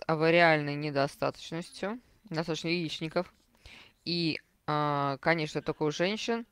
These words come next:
а, авариальная недостаточность. Это не касается всех женщин с премутациями, то есть,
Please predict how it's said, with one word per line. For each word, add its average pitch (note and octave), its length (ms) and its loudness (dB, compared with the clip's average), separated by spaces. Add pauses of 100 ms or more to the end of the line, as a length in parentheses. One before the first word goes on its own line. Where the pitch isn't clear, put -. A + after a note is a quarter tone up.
(400)
а, C#3+ 200 0
авариальная D3+ 360 2
недостаточность. F#3 960 -2 (1040)
Это D#3 480 2
не D#3+ 400 0
касается D#3+ 640 4
всех E3 280 -2
женщин E3 380 0
с - 80 -16
премутациями, D3+ 1080 2
то D3 200 -2
есть, - 360 -6